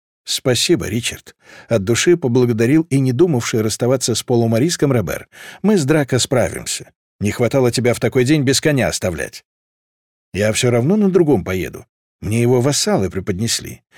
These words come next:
Если я возьму Караса, они расстроятся, особенно дядя Ангеран. Граф Корлеон. Он напишет написать матушке, что». «Немыслимо». Мевин начал свою тираду еще за дверью.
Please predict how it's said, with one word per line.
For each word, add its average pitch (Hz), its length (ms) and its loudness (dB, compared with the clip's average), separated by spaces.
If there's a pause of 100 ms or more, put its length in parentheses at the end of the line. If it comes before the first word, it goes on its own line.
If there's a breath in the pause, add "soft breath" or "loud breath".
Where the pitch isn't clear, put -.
(140 loud breath)
Если 127 320 2
я 127 60 4
возьму 127 280 2
Караса, 110 500 -2
они 90 180 -6
расстроятся, 110 640 0
особенно 143 440 -2
дядя 107 380 0
Ангеран. 120 480 -4 (640)
Граф 92 300 -6
Корлеон. 123 560 -2 (320 loud breath)
Он 139 300 2
напишет 127 440 2
написать 123 400 0
матушке, 156 440 2
что». 135 400 2 (840)
«Немыслимо». 117 800 -6 (380)
Мевин 156 340 2
начал 143 280 2
свою 123 240 2
тираду 127 360 0
еще 120 260 0
за 110 140 0
дверью. 76 380 -8